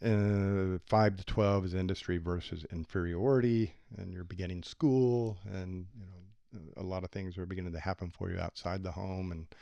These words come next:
neighbors playing with the kids, riding bikes. And if you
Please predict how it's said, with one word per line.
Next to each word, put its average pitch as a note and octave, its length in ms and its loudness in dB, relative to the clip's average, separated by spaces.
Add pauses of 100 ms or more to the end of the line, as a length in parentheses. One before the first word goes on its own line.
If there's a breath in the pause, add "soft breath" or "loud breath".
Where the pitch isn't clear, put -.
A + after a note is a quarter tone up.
(520 loud breath)
neighbors F2+ 420 -2
playing F2+ 260 -4
with F2+ 100 -6
the - 60 -12
kids, - 680 -6 (100)
riding F2 320 -2
bikes. F2 420 -4 (720 soft breath)
And F2 340 -6
if - 280 -6
you F2+ 240 -4